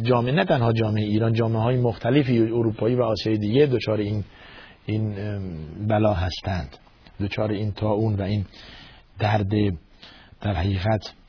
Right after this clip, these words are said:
کشنده هستند، ولی، اه، ولی باز هم فرق نمی‌کنه. باز هم موقف اسلام، یعنی موقف حلال و حرام بودن، یکیست. اگر این شایعه پیدا کنه، یعنی که شو-، که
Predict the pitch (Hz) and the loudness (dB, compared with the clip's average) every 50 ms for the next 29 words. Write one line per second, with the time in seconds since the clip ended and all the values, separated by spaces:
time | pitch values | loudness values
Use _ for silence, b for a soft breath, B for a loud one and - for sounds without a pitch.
0 | - - - - 107 - 110 107 104 101 104 101 85 85 - - - 92 85 78 | -16 -6 -2 -2 0 0 0 0 0 0 0 0 -2 -4 -6 -6 -6 -6 -6 -6
1 | 76 - - 107 113 131 135 127 B B B B B B B B B B B B | -6 -6 -2 0 2 2 2 0 B B B B B B B B B B B B
2 | - _ - - 104 104 104 104 104 104 101 - - - - - - 98 98 107 | -20 _ -6 -4 -2 0 0 0 -2 -2 -4 -8 -12 -20 -20 -16 -8 -4 -2 0
3 | 120 131 120 135 147 143 - 143 139 135 127 117 110 110 107 127 127 117 120 120 | 2 2 4 4 4 2 2 0 0 -2 -2 -4 -6 -4 -2 -2 0 0 -2 -2
4 | 113 110 - 117 113 110 117 120 120 120 123 123 113 113 110 104 95 110 101 - | -4 -2 -2 -2 0 0 2 2 2 2 0 0 2 2 0 0 0 -2 -2 -2
5 | 113 107 104 98 - - 117 123 123 120 113 110 110 107 104 95 104 101 95 78 | -2 -2 -2 -4 -2 0 0 2 2 2 0 0 0 -2 -2 -2 -4 -4 -4 -2
6 | 92 110 107 107 107 90 87 107 110 101 101 107 113 127 143 147 175 180 - - | -2 0 0 0 0 -2 0 -2 -2 -2 -2 -2 0 2 2 2 2 2 0 -2
7 | - - - - - - b b b b b b b b b b b - 113 123 | -8 -12 -14 -16 -18 -20 b b b b b b b b b b b -2 0 2
8 | 131 131 123 - - - - - 135 123 123 113 101 - - 117 113 117 113 98 | 4 2 2 0 -2 -10 -6 -2 0 2 2 0 0 0 0 0 0 0 -2 0
9 | - 113 117 117 110 110 - 110 113 123 135 143 156 151 B B B B B B | 0 2 2 2 0 -2 -2 -2 -2 0 0 0 -2 -2 B B B B B B
10 | B B - 110 117 104 - - - - 117 - 117 - - | B B -4 -4 -4 -4 -4 -6 -4 -4 -4 -4 -4 -4 -4